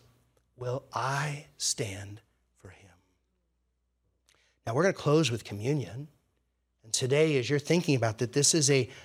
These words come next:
public way for us to identify. We don't have enough public moments where we just get to feel like I,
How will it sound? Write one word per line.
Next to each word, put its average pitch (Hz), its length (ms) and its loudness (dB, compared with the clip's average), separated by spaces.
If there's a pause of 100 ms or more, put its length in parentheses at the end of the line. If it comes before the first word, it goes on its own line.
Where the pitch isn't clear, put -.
(260)
public 185 720 2
way 131 480 -2 (680)
for 156 220 0
us 139 160 4
to 143 140 2
identify. 123 420 0
We 151 140 4
don't 214 180 4 (200)
have 175 420 6 (280)
enough 156 380 4
public 160 640 4 (180)
moments 147 720 4
where 139 140 6
we 147 100 4
just 143 220 6
get - 160 2
to 143 80 2
feel 151 240 4
like 135 240 2
I, 160 540 4